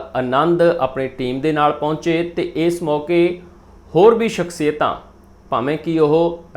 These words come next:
ਰਾਜਨੀਤੀ ਦੀ ਸ਼ਖਸੀਅਤਾਂ ਹੋਣ, ਸਿਆਸੀ ਲੋਕ ਹੋਣ ਜਾਂ ਧਾਰਮਿਕ ਹਸਤੀਆਂ ਹੋਣ, ਤੇ ਪੰਜਾਬ ਪੁਲਿਸ ਦੇ ਵੱਡੇ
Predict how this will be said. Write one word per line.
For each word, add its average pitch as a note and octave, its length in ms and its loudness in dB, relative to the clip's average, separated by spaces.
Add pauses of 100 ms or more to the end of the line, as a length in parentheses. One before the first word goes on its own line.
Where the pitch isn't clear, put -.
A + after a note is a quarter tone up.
ਰਾਜਨੀਤੀ D#3+ 800 2 (680)
ਦੀ D#3+ 140 4
ਸ਼ਖਸੀਅਤਾਂ E3+ 580 0
ਹੋਣ, F3 360 2
ਸਿਆਸੀ F3 760 -2
ਲੋਕ D#3+ 360 2
ਹੋਣ F3 300 0 (120)
ਜਾਂ C#3 300 0
ਧਾਰਮਿਕ D3 520 2
ਹਸਤੀਆਂ D3+ 400 -4
ਹੋਣ, D#3+ 220 0
ਤੇ F3 120 -2
ਪੰਜਾਬ C#3+ 460 2
ਪੁਲਿਸ C#3+ 260 -2
ਦੇ D3+ 220 0
ਵੱਡੇ C3 480 0